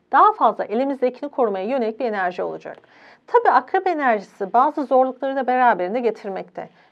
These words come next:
Yakın çevre, kardeş ve arkadaşlarınız ve akrabalarınızla iletişimsel sıkıntılar ve değişimler gözlemlemeye başlayacaksınız. Maddi konularla ilgili daha temkinli ve dikkatli olacağınız bir sürece gireceğiniz için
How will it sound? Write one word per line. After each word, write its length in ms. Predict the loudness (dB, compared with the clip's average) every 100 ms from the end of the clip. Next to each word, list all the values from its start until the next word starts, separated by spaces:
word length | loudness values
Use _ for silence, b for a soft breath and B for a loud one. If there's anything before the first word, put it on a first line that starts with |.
| b
Yakın 320 | -10 -6 -6 -6
çevre, 420 | -2 -4 -4 -16 _
kardeş 580 | -2 0 0 -6 -8 -12
ve 40 |
arkadaşlarınız 1080 | -8 -6 -4 -4 -4 -4 -4 -4 -4 -8 -10 _ -4
ve 80 | -2
akrabalarınızla 880 | -2 -2 2 2 2 0 -2 -4
iletişimsel 760 | -6 -6 -6 -8 -8 -8 -4 -6
sıkıntılar 600 | -4 -8 -8 -10 -8 -8
ve 100 | -6
değişimler 520 | -6 -6 -6 -8 -6
gözlemlemeye 760 | -6 -6 -2 -2 -2 -6 -4 -2
başlayacaksınız. 840 | -2 -4 -10 -8 -8 -8 -18 -20 -20 _ b b b
Maddi 380 | -6 -4 0 0
konularla 500 | 0 -2 0 2 2
ilgili 360 | -2 -4 -6 0
daha 220 | 0 0
temkinli 480 | -2 -6 -6 -8 -6
ve 100 | -6
dikkatli 360 | -4 -6 -6
olacağınız 480 | -6 -4 -4 -6 -6
bir 60 | -12
sürece 340 | -6 -6 -6
gireceğiniz 580 | -4 -4 -4 -6 -6 -10
için 260 | -14 -16